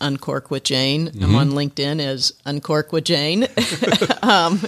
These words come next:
Speaker 1: and my website, you can find me at uncorkwithjane dot com. Um, so that's pretty straightforward. Um, my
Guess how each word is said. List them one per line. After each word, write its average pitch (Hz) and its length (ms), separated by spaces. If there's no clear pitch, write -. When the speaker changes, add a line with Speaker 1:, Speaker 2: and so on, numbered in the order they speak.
Speaker 1:
and 196 200
my 185 100
website, 170 720
you 156 300
can 156 180
find 156 260
me 151 220
at 147 380
uncorkwithjane 143 720
dot 123 180
com. 165 300
Um, 143 400
so 151 220
that's 143 280
pretty 147 280
straightforward. 147 880
Um, 135 400
my 131 280